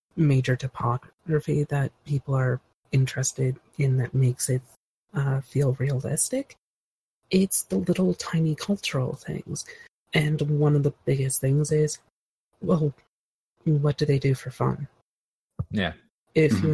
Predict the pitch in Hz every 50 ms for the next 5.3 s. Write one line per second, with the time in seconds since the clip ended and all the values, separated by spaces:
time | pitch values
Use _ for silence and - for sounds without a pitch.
0 | 151 151 - - - 165 156 151 147 143 139 143 147 147 139 139 135 135 135 131
1 | 127 - - - _ _ _ _ _ _ _ _ _ _ _ - 139 139 143 139
2 | - 147 143 139 139 139 131 131 131 127 - - - 165 139 135 135 127 - 143
3 | 135 131 123 - 127 135 - - - 139 135 131 127 123 123 123 123 - _ _
4 | _ _ - - 143 135 135 131 131 139 - - 160 160 165 170 170 170 175 180
5 | 190 190 226 226 233 220